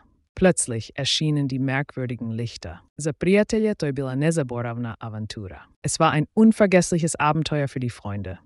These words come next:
U fiktivnom svijetu dva zavađena kraljevstva bore se stoljećima jedno protiv drugog. In einer fiktiven Welt kämpfen zwei verfeindete Königreiche seit Jahrhunderten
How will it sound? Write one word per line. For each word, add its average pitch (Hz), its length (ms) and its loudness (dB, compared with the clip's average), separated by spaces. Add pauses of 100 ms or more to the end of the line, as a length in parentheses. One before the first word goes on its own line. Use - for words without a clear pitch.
(720)
U 160 80 -4
fiktivnom 247 540 2
svijetu 190 440 2
dva 156 320 2
zavađena 147 480 2
kraljevstva 147 640 -2
bore 135 260 -4
se - 140 -8
stoljećima 151 680 -2
jedno 120 340 -4
protiv 104 360 -12
drugog. - 560 -12 (760)
In 160 120 -4
einer 156 220 0
fiktiven 202 640 -2
Welt 180 420 2 (100)
kämpfen 151 420 -4
zwei 165 320 2
verfeindete 165 720 0
Königreiche 156 840 -2
seit 123 260 -8
Jahrhunderten 147 720 -4